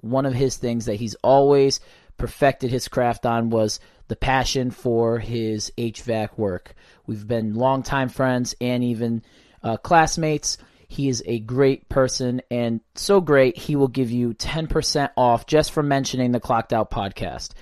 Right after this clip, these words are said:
So if you have any home improvement jobs or any H vac jobs that are coming up, I would definitely recommend Anthony Merritt. You can reach him at two zero three, eight four one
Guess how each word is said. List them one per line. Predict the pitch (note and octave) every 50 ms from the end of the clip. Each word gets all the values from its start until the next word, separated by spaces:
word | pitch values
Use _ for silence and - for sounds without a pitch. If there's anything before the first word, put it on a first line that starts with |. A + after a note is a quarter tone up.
| - - _ _
So | - - - A#2+ A2+ A2 G#2+ - -
if | - A2 -
you | D#3 D3+
have | D3+ C#3+ C#3
any | C#3 C3 B2+
home | B2 A#2 C3+ E3 D#3 D#3 D#3 D#3 D#3 -
improvement | - C3+ A#2+ - - F3 E3+ D#3 E3 E3 D3+ B2+
jobs | C3+ D3+ D3+ D3 C#3+ C#3+ C#3+ C3+ B2 B2+
or | C3
any | - D3+ F#3+ G3+ E3
H | D#3 D#3+ D3 -
vac | C#3 C#3 C3+ B2
jobs | - - B2 A#2+ A#2+ A#2 A2 - - - - - - -
that | A#2 A#2+
are | B2
coming | - - - C3+ B2 B2 A#2+
up, | A#2+ A#2 A#2 - - - - - - - _ -
I | A#2 C#3 D3
would | C#3 C#3 B2+ A2+ -
definitely | D#3 D3+ C#3+ - - C#3 C3+ C3+ C3 B2+
recommend | B2 B2+ A#2+ - B2+ B2 A#2+ A#2 A#2 A#2+ A#2 A2+ - -
Anthony | B2 B2+ B2 - - B2 B2
Merritt. | A#2+ A#2 A2+ A2+ A2+ A2+ A#2 - - - - _ _ _
You | - D#3 -
can | - D3+
reach | C#3 C#3+ C3+ - -
him | - C#3 C3+ C3 B2+ C3 -
at | - B2 B2+ B2+ B2 - - - _ _ _ -
two | - - G#3 G3+
zero | F#3+ D3+ D#3 D#3+ D#3 C#3+ C#3
three, | - - C3 B2 B2 A#2+ A#2+ A#2+ - _ _ _ _ _ _ -
eight | D3+ E3 E3 E3
four | - - D#3+ D3+ C#3
one | B2+ A2+ A#2 A2 A2 A2 A2 A#2